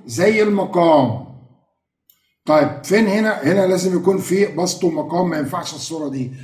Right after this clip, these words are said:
هتقول لي سهلة قوي، أنت عايز الم-، ال-، المقام في ذات تربيع س، صح؟ طب ما هي ذات تربيع س بتساوي واحد على ذات تربيع س، تمام؟ خلاص أهو بقى المقام، بقى المقام هنا زي إيه؟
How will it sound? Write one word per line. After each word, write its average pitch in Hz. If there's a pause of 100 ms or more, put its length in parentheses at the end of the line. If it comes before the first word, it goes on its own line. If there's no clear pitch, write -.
هتقول 156
لي 170
سهلة 175
قوي، 151 (320)
أنت 160
عايز 190 (140)
الم-، 147
ال-، 143 (180)
المقام 190
في 208 (320)
ذات 220
تربيع 185
س، 185 (240)
صح؟ 165 (240)
طب 151
ما 156
هي 147
ذات 226
تربيع 208
س -
بتساوي 214 (140)
واحد 170
على 160
ذات 180
تربيع 147
س، - (300)
تمام؟ 160 (560)
خلاص 196
أهو -
بقى 202
المقام، 180
بقى 180
المقام 160
هنا 208
زي 214
إيه؟ 196